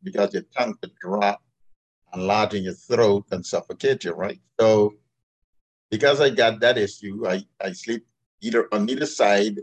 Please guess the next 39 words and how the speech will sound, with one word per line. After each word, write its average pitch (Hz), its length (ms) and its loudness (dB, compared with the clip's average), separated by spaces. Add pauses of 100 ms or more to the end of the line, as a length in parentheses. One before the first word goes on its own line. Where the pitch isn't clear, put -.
(120)
or 101 160 0
on 98 120 -4
my 90 140 -6
stomach. 104 500 -4
So 110 140 -2
I - 20 -2
lay 135 260 2
on 131 100 2
my 104 80 -4
stomach. 127 460 -4 (1400)
I - 100 -20
didn't, 143 360 -2
I 117 80 0
got 135 160 4
a 127 60 4
new 117 200 -4 (320)
C 113 80 -10
pap 107 260 0
machine, 98 480 -4
so 110 140 2
I - 20 6
didn't 110 200 0
have 107 160 -2
the 98 60 -4
C - 120 -18
pap 95 200 -2
machine 90 260 -10
as 90 180 -10
yet. 95 160 0
I 92 80 -2
just 95 260 -8
got 98 120 -6
the 95 100 -6
C 95 140 -20
pap 92 260 -6
machine 90 280 -14
last 80 380 -8
week. 127 180 -10 (1600)
So, 113 500 6